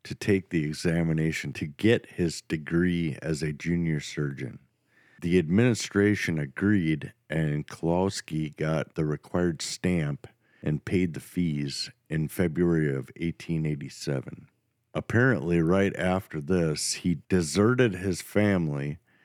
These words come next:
and set sail for England. They are not sure when he arrived in London, so it was either late eighteen eighty-seven or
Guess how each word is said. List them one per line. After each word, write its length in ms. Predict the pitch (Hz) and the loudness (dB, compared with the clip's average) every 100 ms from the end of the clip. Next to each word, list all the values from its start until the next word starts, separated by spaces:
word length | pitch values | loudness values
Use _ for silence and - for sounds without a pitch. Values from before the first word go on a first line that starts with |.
| - | -2
and 200 | 82 80 | -2 0
set 300 | - 104 90 | 2 2 0
sail 380 | - 95 90 85 | -2 2 2 0
for 200 | - - | -6 -8
England. 640 | 78 80 76 67 58 - - _ _ | -6 -4 -2 -4 -8 -16 -20 _ _
They 140 | 90 95 | 2 4
are 140 | 95 | 4
not 240 | 104 113 - | 4 2 0
sure 420 | - 110 101 85 | 0 2 4 2
when 200 | 87 92 | 2 2
he 120 | 90 | 2
arrived 560 | 82 80 87 85 85 73 | 2 2 2 2 0 0
in 260 | 78 76 | -2 0
London, 600 | 87 92 82 71 67 67 - _ _ | 0 0 0 -2 -6 -10 -16 _ _
so 300 | - 95 95 | -2 4 4
it 60 | 90 | 4
was 200 | 82 113 | 2 4
either 640 | 117 110 98 90 85 80 - | 6 6 6 4 2 0 -6
late 540 | 87 101 117 113 - - | 0 4 4 0 -6 -2
eighteen 500 | 104 104 - 110 107 | 0 0 0 0 2
eighty-seven 840 | 101 95 85 - 98 104 101 92 - - | 2 2 -2 2 2 4 2 0 -4 -2
or 240 | 80 | 0